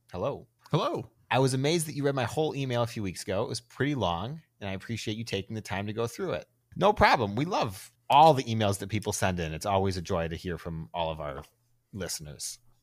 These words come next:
Speaker 2: Mm-hmm.
Speaker 1: "I want to share what I do when I experience lag in Go Battle League, which happens often with my older device. I built a team that have fast moves that focus on damage more than energy production,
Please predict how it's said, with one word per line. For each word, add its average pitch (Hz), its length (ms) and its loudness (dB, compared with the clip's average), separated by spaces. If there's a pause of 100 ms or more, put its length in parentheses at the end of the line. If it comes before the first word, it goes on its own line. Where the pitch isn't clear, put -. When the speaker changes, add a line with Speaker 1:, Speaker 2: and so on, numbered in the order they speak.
(220)
Speaker 2:
Mm-hmm. 180 280 2 (560)
Speaker 1:
"I 117 60 0
want 151 260 6
to - 60 -4
share 165 200 2
what 143 240 2 (120)
I 110 120 0
do 127 240 2
when 127 160 0
I 107 100 0
experience 127 400 -2
lag 107 320 0
in 104 100 0
Go 104 160 2
Battle 87 300 2
League, 98 260 -2 (160)
which 143 200 4
happens 139 380 4
often 120 340 2
with 101 120 0
my 98 240 0
older 110 300 4
device. 98 600 0
I 101 100 -4
built 135 240 -2
a 123 60 -10
team 135 260 0
that 107 80 0
have 104 100 0
fast 110 420 2
moves 92 360 -2
that 107 140 -6
focus 107 400 -2
on 104 180 -4
damage 92 580 -2
more 101 180 0
than 110 160 0
energy 87 320 -4
production, 95 600 -10